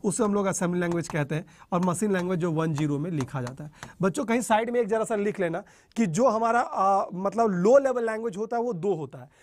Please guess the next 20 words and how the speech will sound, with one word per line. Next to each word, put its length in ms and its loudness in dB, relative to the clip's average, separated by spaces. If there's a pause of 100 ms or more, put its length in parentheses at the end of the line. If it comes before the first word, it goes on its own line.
(160)
हमारा 260 4
असेंबली 360 0
लैंग्वेज 300 0
और 60 0
मशीन 300 0
लैंग्वेज 300 2
है 60 2
जिसको 260 -2
लो 160 4
लेवल 240 0
लैंग्वेज 260 -2
कहते 220 -6
हैं, 60 -2
और 60 -2
इसके 180 -4
अलावा 220 2
जितना 380 0
भी 80 0
लैंग्वेज 340 0
है 100 -6